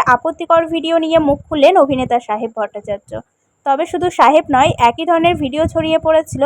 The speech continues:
আরেক টলি অভিনেতা ঋত্বিক মুখোপাধ্যায়েরও। সাম্প্রতিক একটি সিরিয়াল কথা ধারাবাহিকে অভিনয় করছে অভিনেতা সাহেব ভট্টাচার্য। কথা সিরিয়ালটিও দর্শকদের মনে একটা আলাদা জায়গা করে নিয়েছিল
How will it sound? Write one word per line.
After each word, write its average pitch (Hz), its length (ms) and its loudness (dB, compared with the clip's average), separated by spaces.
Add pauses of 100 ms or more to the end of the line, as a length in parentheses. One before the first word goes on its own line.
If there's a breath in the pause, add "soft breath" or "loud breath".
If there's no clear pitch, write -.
(160)
আরেক 247 340 2
টলি 269 260 2
অভিনেতা 320 480 2
ঋত্বিক 247 380 -6
মুখোপাধ্যায়েরও। 208 840 -6 (520)
সাম্প্রতিক 320 480 0
একটি 392 240 -2
সিরিয়াল 311 600 2
কথা 240 280 2
ধারাবাহিকে 359 540 4
অভিনয় 311 440 4
করছে 330 360 0 (140)
অভিনেতা 320 440 2
সাহেব 269 420 2
ভট্টাচার্য। 208 680 -6 (260)
কথা 302 360 2
সিরিয়ালটিও 392 880 2
দর্শকদের 339 640 2
মনে 370 200 4
একটা 370 260 0 (100)
আলাদা 294 440 2
জায়গা 240 420 2
করে 233 260 -2
নিয়েছিল 220 600 -6